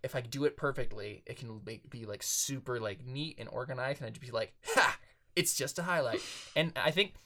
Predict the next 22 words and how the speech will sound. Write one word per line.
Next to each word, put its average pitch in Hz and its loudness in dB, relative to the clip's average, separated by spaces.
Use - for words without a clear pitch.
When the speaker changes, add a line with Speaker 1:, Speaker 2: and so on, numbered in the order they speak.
Speaker 1:
one 175 4
of 220 0
the 214 -6
things 214 0
that 170 4
really 139 2
got 135 6
me 131 -2
into 127 -2
highlighting, 123 2
and 123 -4
I 98 0
think 147 -2
in 135 -4
the 107 -4
first - -6
place, 117 0
was, 110 -8
like, 107 -2
um, 104 -6
uh, 92 -4
just 113 -10